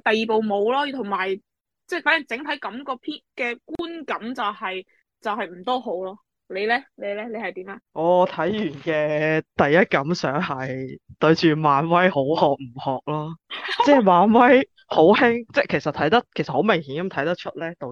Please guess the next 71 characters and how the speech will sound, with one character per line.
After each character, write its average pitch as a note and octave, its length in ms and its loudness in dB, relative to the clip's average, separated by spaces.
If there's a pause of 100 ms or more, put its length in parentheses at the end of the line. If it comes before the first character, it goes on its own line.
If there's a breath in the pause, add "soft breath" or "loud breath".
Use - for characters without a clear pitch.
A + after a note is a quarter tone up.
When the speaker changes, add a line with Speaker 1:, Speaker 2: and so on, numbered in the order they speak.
Speaker 2:
演 C#3+ 140 -8
係 C#3+ 140 -6
真 D#3+ 140 -2
係 C#3 40 -2
想 B2 220 -12
搞 - 180 -6
成 B2+ 160 -14
一 A#2+ 100 -10
個 A#2 300 -8 (420 loud breath)
女 C3 240 -6
超 E3+ 200 -4
級 F3 240 -4
英 E3 100 -2
雄 E3+ 100 -4 (180)
嘅 C3 180 -8
呢 C#3+ 160 -4
個， B2+ 420 -8 (320)
即 E3+ 120 0
係 - 20 2
點 D#3 140 -6
講 C#3+ 120 0
呢 D#3 80 0
個 D#3 80 -10
系 - 140 -8 (140)
列 B2 180 -14
片 G#2+ 240 -18
嘅。 A#2 200 -14 (540)
即 G3+ 100 -12
係 F3+ 40 -10
好 C#3+ 120 -6
明 D#3+ 300 0
顯， - 240 -14
確 - 260 -12
係 D3 120 -6
有 C#3 120 -4
啲 F3+ 100 -2
咁 E3 100 2
嘅 D3+ 140 -2
feel D3 200 -6
嘅， D3+ 120 -2
因 F#3 100 -2
為 G3+ 160 0 (260)
除-， - 160 -14 (120)
因 B3 120 -2
為 F#3+ 240 0
而 D#3+ 140 0
家 - 0 -
第 C#3+ 260 0
二 C#3 80 -8
部， C3 300 -6 (140)
第-， C#3 80 -6 (140)
做， C#3+ 180 -4
做， - 200 -16
嚟 C3+ 220 -6
到 D#3 100 -6
第 D3+ 80 -6
二 C#3 140 -6
部 C#3+ 140 -8
之 G3 120 -4
後， F#3+ 80 0
已 C#3 140 -6
經 F#3 180 -6
講 C#3 200 -8
到 E3 120 -4
除 - 120 -14
咗 A2 120 -12
佢 C3 240 -8
之 F3 100 -4
外， D3+ 120 -2
仲 B2+ 160 -14
有 B2 200 -14